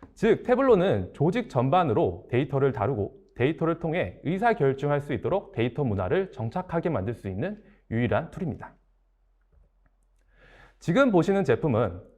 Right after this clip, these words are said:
태블로 데스크탑인데요. 기존의 데이터를 불러오고 그래프를 그릴 때 취했던 코딩형 방식이 아니라 이렇게 드래그 앤 드랍으로 쉽게 차트를 구성하여 줍니다.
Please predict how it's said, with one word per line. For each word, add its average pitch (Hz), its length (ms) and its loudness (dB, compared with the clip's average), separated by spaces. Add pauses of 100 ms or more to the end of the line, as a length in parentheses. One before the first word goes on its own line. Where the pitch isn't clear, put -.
(800)
태블로 202 380 2
데스크탑인데요. 120 800 -4 (600)
기존의 233 520 4
데이터를 160 420 2
불러오고 139 460 2
그래프를 135 400 -2
그릴 101 180 -2
때 117 120 -4
취했던 123 500 -4
코딩형 214 480 -2
방식이 120 380 -6
아니라 101 360 -4 (240)
이렇게 - 380 -6 (160)
드래그 147 260 0
앤 147 100 2
드랍으로 123 500 -2
쉽게 104 420 -8 (140)
차트를 160 600 -8
구성하여 113 440 -4
줍니다. 95 400 -12